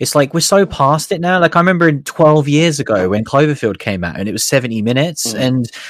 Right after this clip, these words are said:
Speaker 1: like, people were like, like you say, some people were frustrated with that, and it's like, nope, that was the perfect length of it. And then we get stuff like, you know, Endgame, of course, that we like to bring up. That's, like, a supposed, supposedly
Speaker 2: Mm.
Speaker 1: popcorn, you know, blockbuster. You're supposed to switch your mind off, but that's over three hours long.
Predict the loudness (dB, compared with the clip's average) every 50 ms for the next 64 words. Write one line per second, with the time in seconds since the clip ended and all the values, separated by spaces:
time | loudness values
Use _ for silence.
0 | -12 -2 0 0 0 0 -4 -4 -4 -2 0 2 2 4 4 4 2 0 -2 -4
1 | -6 -8 -6 -4 -4 -2 -2 -4 -4 -4 -4 -2 -2 -2 -2 -2 -4 -4 -4 -4
2 | -4 -4 -6 -2 -2 -2 -2 0 -2 0 0 0 0 0 -2 -2 -4 -4 -4 -2
3 | -2 0 0 0 0 -2 -4 -2 -6 -8 -6 -4 -4 -4 -2 -4 -4 -2 -2 -2
4 | -2 -6 -8 -6 -6 -4 -2 0 0 0 0 0 0 -2 0 0 -2 -2 0 0
5 | 0 0 0 -2 -8 -18 -20 -20 -20 _ -6 -4 -2 0 0 -2 -2 -4 -4 -4
6 | -4 -4 -4 -2 -2 -2 -4 -4 -4 -4 -2 -2 -2 -4 -4 -6 -4 -2 -4 -4
7 | -4 -6 -6 -4 -4 -2 -2 -2 -2 -4 -4 -4 -4 -6 -6 -8 -2 0 0 0
8 | 0 -4 -8 -8 -10 -8 -2 0 0 0 0 0 -2 -2 -2 -2 -4 -8 -12 -12
9 | -6 -2 0 0 0 0 -2 -6 -10 -18 -20 -20 _ -4 -2 0 0 0 0 0
10 | -2 -2 -2 -2 -2 -2 -2 -2 -2 -2 0 0 0 0 -2 -2 -2 -2 -2 -4
11 | -8 -6 -6 -6 -4 -4 -2 0 0 0 0 0 -2 -4 -2 -2 -2 -2 -2 0
12 | 0 0 0 0 -4 -6 -4 -4 -2 0 0 2 2 0 0 -2 -6 -10 -12 -12
13 | -12 -16